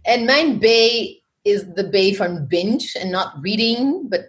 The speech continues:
watching, because the on-, the only way I can, like, empty my mind. Ik ben redacteur, ik lees veel, dus for the, for fun, I don't read. I watch movies. En dat is Queen of the South. Het is een series op Netflix. Er zijn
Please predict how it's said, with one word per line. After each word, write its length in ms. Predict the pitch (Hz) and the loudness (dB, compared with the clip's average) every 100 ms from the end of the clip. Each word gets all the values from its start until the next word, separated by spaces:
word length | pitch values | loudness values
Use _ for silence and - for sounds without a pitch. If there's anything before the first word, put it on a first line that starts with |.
| 147 | -4
watching, 560 | 175 220 - 254 311 | -2 0 -2 -2 -2
because 300 | 214 190 190 | -4 -4 -6
the 80 | 180 | -4
on-, 220 | 170 170 | -6 -6
the 80 | 180 | -4
only 180 | 214 233 | -2 0
way 140 | 214 | 2
I 40 | 196 | 2
can, 140 | 196 | 2
like, 260 | 180 165 - | 0 0 -4
empty 280 | 185 196 190 | -4 -4 -4
my 120 | 175 | -6
mind. 240 | 165 160 190 | -6 -6 -4
Ik 80 | |
ben 100 | 196 | 2
redacteur, 800 | 196 196 196 196 185 180 180 - - | 2 2 0 0 2 2 0 -4 -18
ik 140 | - | -6
lees 240 | 185 180 | -2 -2
veel, 320 | - 170 160 156 | 0 0 2 -2
dus 260 | 156 - | -10 -12
for 300 | - 190 185 | -10 -4 -2
the, 120 | 175 | -2
for 420 | - - - 214 196 | -6 -10 -4 -2 -2
fun, 320 | - 220 226 | 0 0 2
I 140 | 180 | 0
don't 400 | 185 185 185 190 - - _ _ _ _ _ _ _ - | 0 -2 -4 -6 -10 -14 _ _ _ _ _ _ _ -16
read. 440 | 202 202 160 143 - _ - | -6 -4 -4 -8 -16 _ -4
I 100 | 170 | -2
watch 280 | 151 165 - | 0 0 0
movies. 380 | 196 220 285 415 | -2 -2 -2 -4
En 140 | - | -2
dat 160 | 214 208 | 0 0
is 220 | 220 220 - - - _ _ | 0 -4 -10 -20 -20 _ _
Queen 320 | - 302 269 | -4 0 2
of 180 | 254 - 190 | 0 -4 -8
the 100 | 202 | -8
South. 640 | - - 233 202 269 415 | -8 -2 2 4 4 2
Het 140 | - 202 | 0 -4
is 120 | 220 | -4
een 140 | 220 | -4
series 680 | 208 - 254 254 226 208 190 | -6 -6 -2 0 0 -2 -4
op 100 | 160 | -6
Netflix. 500 | 175 196 202 - 311 | -6 -6 -6 -10 -10
Er 60 | - | -6
zijn 220 | 208 196 | -4 -4